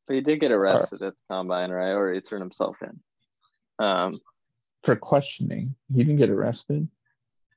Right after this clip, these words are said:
Speaker 1: He had a warrant.
Speaker 2: Yeah, for questioning.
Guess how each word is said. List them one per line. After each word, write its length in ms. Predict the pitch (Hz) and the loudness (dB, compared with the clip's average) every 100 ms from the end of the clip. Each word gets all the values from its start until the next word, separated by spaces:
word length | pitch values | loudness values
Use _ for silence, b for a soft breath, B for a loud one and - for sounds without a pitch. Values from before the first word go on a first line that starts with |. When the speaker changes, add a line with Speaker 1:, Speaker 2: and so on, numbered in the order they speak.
| _ _ _ _ - | _ _ _ _ -2
Speaker 1:
He 80 | 131 | 2
had 100 | 123 | 2
a 40 | |
warrant. 380 | 117 147 110 - _ _ _ _ _ _ _ _ _ | 2 0 -2 -6 _ _ _ _ _ _ _ _ _
Speaker 2:
Yeah, 420 | - 165 180 117 107 | 2 6 6 4 2
for 100 | 123 | -2
questioning. 960 | 113 - 170 160 - - 107 98 98 | -2 4 4 4 -2 -8 -6 -6 -8